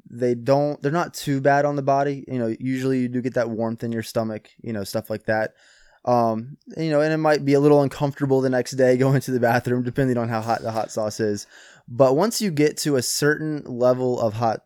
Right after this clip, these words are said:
of, of heat, of Scoville units, um, you know, I'd say around the couple million range, somewhere around there.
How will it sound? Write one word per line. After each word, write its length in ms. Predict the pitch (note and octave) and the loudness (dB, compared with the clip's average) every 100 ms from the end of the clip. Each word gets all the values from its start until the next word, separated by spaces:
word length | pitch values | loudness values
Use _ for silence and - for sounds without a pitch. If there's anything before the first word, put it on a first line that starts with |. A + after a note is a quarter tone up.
| _ | _
of, 200 | - A2 | -4 -4
of 220 | - A2+ | -2 -4
heat, 360 | - - C#3 A2 | -4 -4 -2 -2
of 120 | A2+ G#2 | -6 -6
Scoville 440 | - C3 B2+ A#2 | 0 2 4 0
units, 560 | G#2+ B2 G#2 - - - - - - _ | 2 0 -2 -8 -12 -14 -20 -20 -20 _
um, 480 | A#2+ A#2+ A2+ G#2+ G#2+ | 0 2 2 -2 -8
you 100 | - | -6
know, 100 | B2+ | 0
I'd 140 | A#2 A#2+ | 2 2
say 220 | - A#2+ | 2 2
around 240 | A2+ A2+ | 4 2
the 100 | G#2+ | 0
couple 400 | G#2 - A2+ A#2 | -6 -4 -2 -2
million 400 | A2 A2+ A2 A2 | -2 0 -2 -2
range, 520 | G#2+ A2 G#2+ G#2+ G#2 - | -4 -6 -6 -8 -8 -10
somewhere 380 | - A2+ A2 G#2+ | -6 -4 0 0
around 240 | G#2+ G#2 | 0 0
there. 280 | G#2 G2+ | 0 0